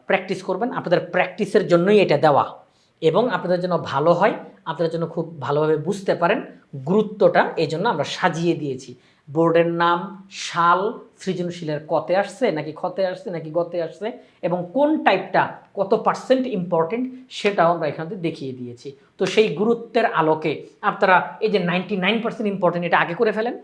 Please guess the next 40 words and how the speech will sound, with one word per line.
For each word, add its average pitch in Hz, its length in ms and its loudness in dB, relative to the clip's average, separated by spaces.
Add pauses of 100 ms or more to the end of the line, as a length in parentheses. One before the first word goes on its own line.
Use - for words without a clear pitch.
(400)
নাইনটি 180 300 -2
নাইন 214 180 0
পার্সেন্ট 214 240 -6
ইম্পর্টেন্ট 160 300 -4
আগে 175 180 0
করে 233 160 4
ফেলেন, 247 180 -2 (340)
তারপরে 202 240 4 (100)
নাইনটি 175 300 -4
পার্সেন্ট 226 300 -2
ইম্পর্টেন্ট 180 360 -6
করেন, 233 160 2 (300)
তারপরে 185 300 0
এইটটি 160 240 -6
পার্সেন্ট 147 260 -8
ইম্পর্টেন্ট 123 340 -8
করেন, 107 140 -10 (260)
ব্যাস। 190 160 -2 (480)
কারণ 226 160 12 (140)
একটা 233 160 6 (120)
অধ্যায়ের 170 400 6 (260)
সবচেয়ে 269 560 2
বেশি 240 200 0
গুরুত্বপূর্ণ 214 420 -4 (120)
যেটা, 131 180 -2 (460)
সেটা 240 220 6
তো 220 40 4 (100)
সবার 196 260 10
আগে 175 180 6
আমার 170 160 4
করে 196 160 2
ফেলা 160 220 2
দরকার। 120 240 -6 (580)
আমি 196 160 4
সেটা 220 220 8
সবার 196 220 10
আগে 202 180 4
করে 240 180 8
ফেলবো 233 160 -2 (100)
মানে 254 120 2